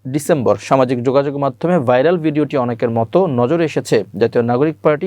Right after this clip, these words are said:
এনসিপির জ্যেষ্ঠ যুগ্ম সদস্য সচিব তাসনিম জারার। আর বিষয়টি নিয়ে প্রতিক্রিয়াও জানিয়েছেন তিনি।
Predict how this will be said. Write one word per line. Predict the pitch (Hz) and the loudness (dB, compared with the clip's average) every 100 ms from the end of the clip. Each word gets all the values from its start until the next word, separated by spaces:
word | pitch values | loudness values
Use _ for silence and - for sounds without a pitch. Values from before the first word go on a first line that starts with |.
| 170 | -4
এনসিপির | 127 123 127 104 | -4 -4 -4 -2
জ্যেষ্ঠ | 120 - - | -4 -2 -2
যুগ্ম | 123 139 147 170 | 0 0 0 -2
সদস্য | 156 151 185 | -2 -2 -4
সচিব | 175 156 135 - - - - | -2 -2 -2 -4 -20 -20 0
তাসনিম | 131 135 117 104 | 2 2 -2 2
জারার। | 104 101 90 - - - | 2 2 -6 -16 -20 0
আর | 139 | 2
বিষয়টি | 143 143 202 202 | 2 2 0 2
নিয়ে | 214 | 0
প্রতিক্রিয়াও | 196 202 214 185 190 156 | 0 0 -2 2 4 4
জানিয়েছেন | 143 135 127 135 - | 2 0 -4 -6 -8
তিনি। | - | -12